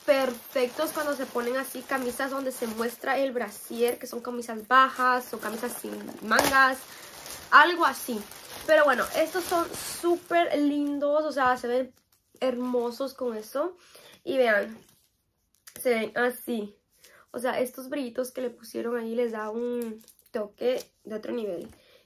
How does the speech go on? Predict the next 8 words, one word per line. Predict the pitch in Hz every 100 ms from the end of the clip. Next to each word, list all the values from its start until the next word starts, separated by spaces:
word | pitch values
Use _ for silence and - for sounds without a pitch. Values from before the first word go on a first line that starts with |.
| _
Y | 240
aparte | 233 233 262
que | 269 262
quedan | 240 233 240
súper | 233 - - - 247 226 - 247 240 233
bien, | 220 208 202 214 214
véanlo | 220 226 226 233
ahí. | 226 226 226